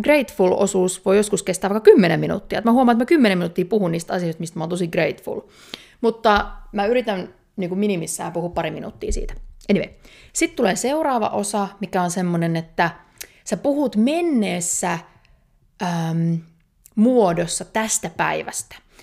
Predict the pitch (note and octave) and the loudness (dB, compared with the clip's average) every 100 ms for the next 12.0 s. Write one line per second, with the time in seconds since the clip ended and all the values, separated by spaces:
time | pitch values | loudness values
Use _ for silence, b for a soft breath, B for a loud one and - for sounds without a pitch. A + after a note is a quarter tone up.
0 | b - F#3 - A#3 F4 E4 A#3 G3+ F#3 | b -8 -6 -2 0 0 0 -2 -4 -6
1 | - F3 E3 - - - A#3 D4+ D#4+ G4 | -4 -4 -4 -6 -6 -2 -2 -2 -6 -10
2 | - _ _ _ _ - A#3+ A3 F#3+ F3 | -14 _ _ _ _ -6 -2 -2 -4 -6
3 | - C#4+ C#4 A3 G3 B B F3+ G3 F3 | -6 -6 -6 -6 -6 B B -8 -8 -6
4 | D4+ C#4+ G#3+ G3+ - - F3 E3+ F#3 - | -6 0 0 0 -8 -10 -8 -8 -10 -8
5 | C#4+ D4 D#4 C#4 C4 A#3 G#3 G3+ G3 F#3+ | -8 -6 -6 -4 -4 -2 0 0 0 -4
6 | F3 F#3 F3+ E3+ E3+ E3 E3 - E3+ F3 | -4 -2 -2 -2 -4 -6 -8 -8 -8 -8
7 | D#3 E3 D3+ D#3 - - B B B G3+ | -10 -12 -12 -12 -14 -18 B B B -2
8 | G#3 G#3 D4 D#4 D4+ A#3+ - F#3+ - - | -2 -2 -4 -4 -2 -4 -4 -8 -8 -6
9 | D4+ D4+ A3+ G3 F#3 F#3+ - F#3 - C#4 | -4 -2 -2 -4 -6 -8 -10 -12 -6 -2
10 | B3 G#3+ G3+ F#3+ F#3+ B B G3+ G3+ G3+ | -2 2 2 2 0 B B -6 -4 -6
11 | C#4 C#4+ A3+ F#3 F3 E3+ F3 F3 E3+ - | -6 -4 -2 -2 -4 -6 -8 -6 -4 -4